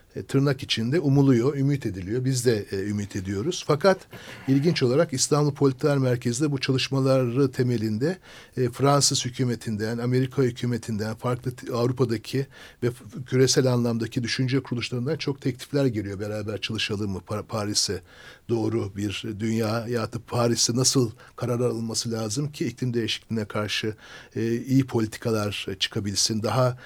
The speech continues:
yatırım gücü olan politikalar çıkabilsin?" Oradan da kaynaklanacak şekilde biz esasında bu, e, herkes için iklime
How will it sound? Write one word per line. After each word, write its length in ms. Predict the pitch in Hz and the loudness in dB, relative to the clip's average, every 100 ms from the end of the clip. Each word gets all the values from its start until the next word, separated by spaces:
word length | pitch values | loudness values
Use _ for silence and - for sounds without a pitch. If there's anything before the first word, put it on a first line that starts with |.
| - | -4
yatırım 520 | 113 113 - - 135 127 | 0 0 -2 0 2 2
gücü 220 | 113 113 | 0 0
olan 300 | 101 95 95 | -2 -4 -8
politikalar 520 | - 98 - 101 92 | -8 -8 -6 -8 -6
çıkabilsin?" 640 | - - 95 92 - 185 185 - - - | -10 -10 -10 -6 -4 -4 -6 -20 -20 2
Oradan 460 | 139 160 160 147 143 | 10 10 10 6 6
da 240 | 135 127 120 | 4 2 0
kaynaklanacak 800 | 131 135 131 127 139 127 139 | -2 0 -2 -2 -2 0 -2
şekilde 380 | - 104 131 147 | -2 -4 -2 0
biz 120 | 135 | 2
esasında 600 | 131 123 131 123 - 143 | 2 2 0 0 0 0
bu, 220 | 135 135 139 - - - - | 2 2 0 -10 -20 -20 -2
e, 40 | 123 123 120 120 117 117 117 107 107 120 113 | 2 4 4 2 0 -2 -6 -8 -8 -8 -4
herkes 360 | 123 143 135 131 | 0 0 2 0
için 240 | 123 120 | 0 -4
iklime 640 | 123 - 131 120 117 127 | -6 -2 0 0 -2 -2